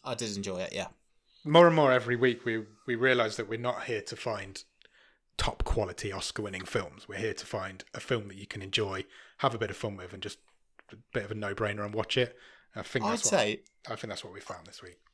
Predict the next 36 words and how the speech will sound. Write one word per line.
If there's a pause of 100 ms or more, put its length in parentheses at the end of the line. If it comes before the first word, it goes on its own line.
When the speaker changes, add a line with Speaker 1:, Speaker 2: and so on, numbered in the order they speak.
(140)
Speaker 1:
I
mean,
I'd,
I,
this
is
a
good
example
for
me.
I'd, (160)
I'd
say
this
was
a
hidden
gem
because (580)
Speaker 2:
Yeah. (360)
Speaker 1:
it,
it's
not
a
world
beater. (440)
It's
not
necessarily
pulling
up
loads
of
trees, (360)
but